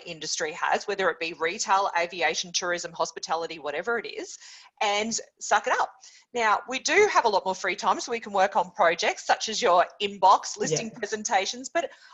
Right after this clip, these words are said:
Speaker 1: I also think it's about the mindset too. And, you know,
Speaker 2: Totally.
Speaker 1: through covid, I think, um, and I'm talking with a lot of different agents who aren't saying this publicly, but they are feeling sad. They're doing what needs to be done,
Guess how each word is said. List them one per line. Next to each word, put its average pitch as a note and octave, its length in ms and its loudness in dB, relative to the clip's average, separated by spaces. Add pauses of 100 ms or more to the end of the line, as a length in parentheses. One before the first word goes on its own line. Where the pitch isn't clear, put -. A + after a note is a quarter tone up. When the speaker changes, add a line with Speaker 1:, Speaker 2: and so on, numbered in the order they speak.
Speaker 1:
I F#4 80 4
also C#5 280 2
think A#4+ 100 -2
it's A4 140 0
about C#4+ 260 2
the G#3 60 -6
mindset F3 560 -2
too. E3+ 340 -4 (200)
And, A3 300 -2 (220)
you - 60 -8
know, A#3+ 80 -6
Speaker 2:
Totally. A3+ 260 -6
Speaker 1:
through F4 220 0
covid, A3 680 0 (400)
I G#3+ 120 0
think, A#3 380 -4 (120)
um, F3+ 500 -2
and C4+ 100 0
I'm E4 140 0
talking G4 320 -8
with F#4 140 -6
a C#4+ 40 -2
lot A#3 200 2
of A3 80 -6
different G#3+ 360 -4
agents F#3 360 -2
who B3 240 -2
aren't B3 240 0
saying G3 280 -4
this E3 160 -12
publicly, - 760 -8 (440)
but B3+ 240 6 (280)
they D#4+ 60 4
are A4 260 2
feeling B3 400 -4
sad. F#3 520 -2
They're F4+ 140 0
doing G4 300 0
what A#3+ 120 4
needs F3+ 220 -12
to - 60 -10
be F#3 100 -10
done, F#3 300 -6